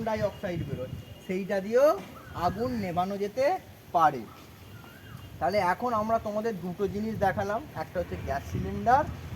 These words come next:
আর একটা হচ্ছে ইলেকট্রিক। আর এক ধরনের আগুন আমাদের আশেপাশে হামেশাই লেগে যায়, সেটা হচ্ছে কোনো দাহ্য বস্তু। কীরকম দাহ্য বস্তু? ধরো শক্ত দাহ্য, ধরো কাঠে লাগলো, কাগজে লাগলো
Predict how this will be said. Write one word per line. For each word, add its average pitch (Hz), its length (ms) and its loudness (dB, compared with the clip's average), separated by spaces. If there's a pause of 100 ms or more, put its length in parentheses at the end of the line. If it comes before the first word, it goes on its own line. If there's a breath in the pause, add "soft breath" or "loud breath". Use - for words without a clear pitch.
(160)
আর 160 160 2
একটা 185 220 -8
হচ্ছে 277 220 -8 (1200)
ইলেকট্রিক। 202 480 -4 (360)
আর 220 160 6
এক 269 140 0
ধরনের 269 320 2 (100)
আগুন 254 180 -2
আমাদের 247 320 2
আশেপাশে 240 460 2 (100)
হামেশাই 208 400 0
লেগে 226 280 -2
যায়, 240 120 2 (100)
সেটা 214 160 -2
হচ্ছে 214 300 0 (360)
কোনো 254 160 0 (160)
দাহ্য 190 300 4 (180)
বস্তু। - 300 -6 (340)
কীরকম 233 400 0
দাহ্য 240 240 4 (140)
বস্তু? 285 220 -6 (140)
ধরো 220 220 4 (440)
শক্ত 254 300 4 (160)
দাহ্য, 202 220 6 (200)
ধরো 202 220 -4
কাঠে 196 320 -2
লাগলো, 175 360 0 (160)
কাগজে 175 460 0
লাগলো 160 320 -2